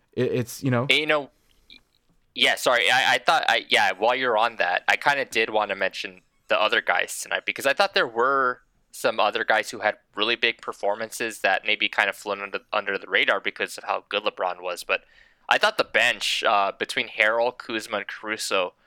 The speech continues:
Speaker 2: really, really helped provide energy when, when it got really, the offense started to drag out there, the defense and just, like, their effort level. I thought guys like Harrell, Kuzma's offensive rebounding, Caruso's defense late in that game in the fourth quarter,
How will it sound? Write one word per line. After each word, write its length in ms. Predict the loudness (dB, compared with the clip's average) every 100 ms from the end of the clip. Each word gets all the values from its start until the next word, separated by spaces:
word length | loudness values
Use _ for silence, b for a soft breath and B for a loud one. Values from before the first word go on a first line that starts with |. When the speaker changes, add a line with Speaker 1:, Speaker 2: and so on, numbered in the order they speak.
| _ _ _ _
Speaker 2:
really, 420 | -4 0 0 0
really 260 | -2 -2 -2
helped 320 | 0 -4 -4
provide 380 | -6 0 0 2 0
energy 500 | 0 -2 -8 -10 _
when, 240 | -10 -8 -10 _
when 140 | -6 -2
it 80 | 0
got 260 | 0 -2
really, 420 | -4 -4 -4 -8 _ _ _ _ _ _ -20 -2
the 80 | 2
offense 360 | 2 0 -2 0
started 180 | -2
to 120 | -2 0
drag 300 | 2 2 2
out 180 | 0
there, 160 | 0 -2
the 120 | -2
defense 580 | -8 -8 -4 -4 -4 -10
and 100 | -14 -16 -20 _ _ _
just, 220 | -6 -2 0
like, 200 | -2 0
their 140 | 2
effort 320 | 2 0 -4
level. 240 | -2 -2 0
I 60 |
thought 240 | 2 2 2
guys 240 | 0 0
like 160 | -4 -2
Harrell, 380 | 0 0 -2 -8 _ _ _ -6
Kuzma's 520 | -2 -2 -2 -2 2
offensive 540 | 0 0 -4 -6 -10
rebounding, 600 | -6 0 0 0 -6 -14 -12
Caruso's 540 | -6 -4 0 -2 -2
defense 640 | -2 -2 2 0 0 -6 -2
late 220 | -2 0
in 60 |
that 200 | -2 -2
game 200 | -2 -4
in 60 | -4
the 60 | -8
fourth 300 | -4 -4 -4
quarter, 400 | -4 -2 -2